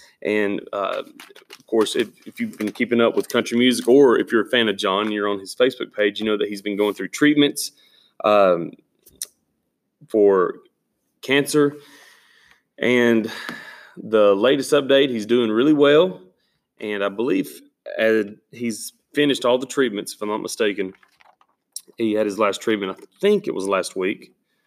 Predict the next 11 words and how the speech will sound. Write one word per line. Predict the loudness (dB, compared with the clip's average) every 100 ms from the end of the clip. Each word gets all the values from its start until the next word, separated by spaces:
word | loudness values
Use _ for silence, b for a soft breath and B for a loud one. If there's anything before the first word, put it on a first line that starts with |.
| _ _ _ _
Uh, | -4 -2 0 -2 -4 -10 _ _ _ _
but | -6 2
yeah, | 2 2
and | 0 2
so | 4 4
he's, | 4
he's | 0 0
doing | 0 0
a | 2
lot | 2 0
better. | 2 2 2 -2